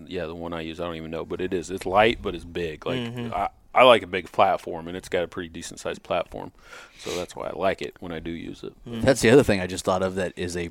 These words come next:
Speaker 3: positive to ground hunting. I, I remember you and I went hunting. That's the day you shot that doe,
Speaker 1: Mm-hmm.
Speaker 3: and then you just ho-, hoisted her over yourself, or was that a different day?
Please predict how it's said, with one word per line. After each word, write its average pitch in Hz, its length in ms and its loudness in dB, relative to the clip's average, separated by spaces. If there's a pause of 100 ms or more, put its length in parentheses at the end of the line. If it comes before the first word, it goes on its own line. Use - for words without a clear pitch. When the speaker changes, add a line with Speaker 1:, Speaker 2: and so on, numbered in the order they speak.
(120)
Speaker 3:
positive 90 440 0
to 85 280 -6 (280)
ground 90 240 -2
hunting. 87 260 -8 (1200)
I, - 60 -8 (140)
I 113 60 4
remember 117 260 4
you 110 140 2
and 107 80 4
I 107 80 4
went 87 140 -2
hunting. 87 380 -8 (380)
That's 90 200 -6
the 95 160 -4
day 92 240 -2
you 87 200 -6
shot 87 260 -2
that 85 220 -4 (340)
doe, 92 360 0 (120)
Speaker 1:
Mm-hmm. 101 280 -10 (120)
Speaker 3:
and 87 140 -10
then 85 120 -10
you 82 100 -12
just 87 220 -12 (1200)
ho-, - 300 -14
hoisted 92 340 -2
her 92 140 -2
over 95 180 0
yourself, 95 400 0
or 87 140 -6
was 90 140 -4
that 90 100 -2
a 87 40 -10
different 87 280 -8
day? 85 160 -8